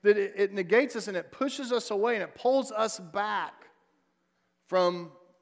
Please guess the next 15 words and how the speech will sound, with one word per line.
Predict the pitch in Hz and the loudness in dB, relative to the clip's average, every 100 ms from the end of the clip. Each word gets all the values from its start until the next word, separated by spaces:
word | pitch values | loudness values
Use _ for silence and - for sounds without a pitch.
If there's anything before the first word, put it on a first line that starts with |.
| _ | _
the | 160 | 0
eternal | 170 202 190 | 2 2 0
destination, | 170 165 - 165 170 - 110 _ _ - - | 2 0 -2 -6 -6 -8 -18 _ _ -20 -8
from | - 202 | -2 0
being | 226 208 | 2 0
more | 202 233 294 | 2 6 4
concerned | 285 247 - 240 | 2 -4 -2 0
about | 214 202 | 2 0
that | 202 208 | 0 -2
person | - 226 214 202 | 0 0 0 -4
repenting | 175 226 214 202 | -4 -4 -4 -4
and | 175 | -4
coming | 214 214 190 | -2 -2 -4
to | |
Jesus | 165 202 240 185 160 175 - | -6 -4 -4 -2 -4 -4 -8